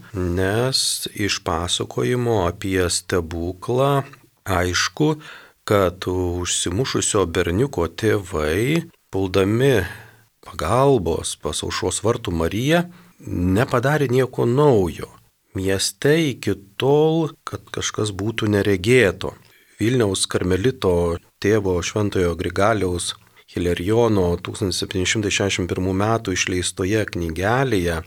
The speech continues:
pavadintoje Reliacija apie Švenčiausios Mergelės Marijos paveikslą Aušros vartuose prie Šventos Teresės Basųjų karmelitų bažnyčios malonėmis garsėjanti,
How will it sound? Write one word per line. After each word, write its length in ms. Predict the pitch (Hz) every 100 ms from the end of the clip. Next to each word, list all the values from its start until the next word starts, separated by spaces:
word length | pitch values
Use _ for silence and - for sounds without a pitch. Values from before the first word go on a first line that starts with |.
| - _ -
pavadintoje 720 | 87 87 120 113 104 90 87 85 80 - - 107 92
Reliacija 840 | 85 90 101 101 - 92 87 85
apie 320 | 80 95 92 82
Švenčiausios 920 | 95 90 104 101 95 - 90 85 - 95
Mergelės 540 | 90 90 98 85 82 92
Marijos 400 | 90 95 87 -
paveikslą 720 | 85 87 98 101 - 92 85
Aušros 420 | - 98 87 -
vartuose 680 | 90 104 - 104 - 101 98 95 -
prie 240 | 92 90
Šventos 560 | 90 - 92 98 92 -
Teresės 540 | 92 92 - 90 90
Basųjų 560 | - 101 - 120 101 80
karmelitų 640 | 101 92 90 92 117 95
bažnyčios 880 | 82 85 90 104 101 - 90 87 -
malonėmis 880 | 87 90 98 107 101 90 87 87 87 85
garsėjanti, 880 | 85 - - 101 120 135 139 143